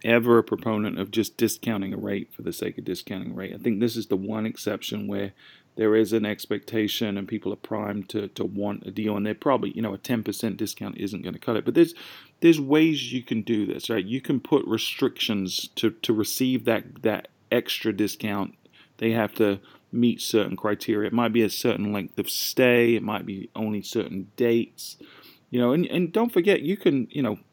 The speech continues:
a lot of this is psychology, and I don't want you to manipulate people in a, in a bad way, but you can go out with a up to fifty percent savings,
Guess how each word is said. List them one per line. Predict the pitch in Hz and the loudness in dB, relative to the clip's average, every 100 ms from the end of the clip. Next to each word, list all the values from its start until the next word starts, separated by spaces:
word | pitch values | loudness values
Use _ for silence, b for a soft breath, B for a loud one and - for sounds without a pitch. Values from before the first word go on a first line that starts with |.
| _ - | _ 0
a | |
lot | 156 208 | 4 6
of | |
this | 156 - | 4 0
is | - | -2
psychology, | 113 104 - 120 113 - 92 95 - | -4 0 4 4 2 -4 -8 -10 -4
and | 117 | -2
I | 147 | 0
don't | 156 | 2
want | 127 110 | 2 2
you | 120 | 4
to | |
manipulate | 113 110 117 120 110 104 | 4 2 2 4 4 2
people | - 107 - 104 | 0 -4 0 0
in | 101 | 0
a, | |
in | - 104 | -4 -4
a | 95 | -2
bad | 104 101 | 0 0
way, | 113 127 113 | 2 4 4
but | 107 82 | 4 0
you | 143 | -2
can | 143 117 - b b b - | 0 0 -2 b b b 0
go | 113 131 | 4 4
out | 165 | 4
with | 104 117 | 4 4
a | 110 107 | 2 0
up | - - | -2 -2
to | 127 | -4
fifty | - 120 - 104 | -2 -4 -4 -6
percent | 98 - 113 - | -4 -2 -4 -2
savings, | 127 127 113 101 95 | 2 2 2 -2 -4